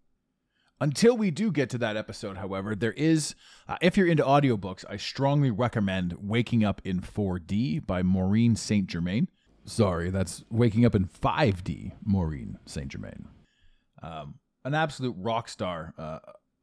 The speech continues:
of an individual. She shares so much fascinating information. Uh, we have actually reached out to her to get her on the show,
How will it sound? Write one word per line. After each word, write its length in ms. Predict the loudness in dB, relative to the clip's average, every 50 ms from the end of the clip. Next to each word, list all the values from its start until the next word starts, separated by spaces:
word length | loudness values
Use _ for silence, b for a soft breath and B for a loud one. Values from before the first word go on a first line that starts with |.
| -20 -20 _ _ _ _ _ _ _ _
of 140 | -6 -2
an 80 | 0 0
individual. 460 | 2 2 2 2 2 0 0 -4 -6
She 180 | -6 -4 -4 -2
shares 300 | 0 2 4 4 2 2
so 240 | 0 2 4 6 6
much 320 | 6 6 4 0 -6 -8
fascinating 560 | -10 -4 -2 0 0 0 0 -2 0 0 0
information. 480 | -2 -2 -2 -2 -2 -4 -2 -4 -6 -6 b b b b b b b b b b b b -8
Uh, 180 | -4 -4 0 0
we 100 | 0 2
have 260 | 6 6 6 8 8
actually 320 | 6 6 4 4 0 0
reached 280 | 2 0 0 0 2 2
out 180 | 2 2 2
to 80 | 0 -2
her 200 | -2 -2 -2 -4
to 140 | -4 -4 -2
get 160 | -2 -2 0
her 160 | 0 0 0
on 100 | 0 0
the 60 | -2
show, 340 | -2 -2 0 0 0 0 -2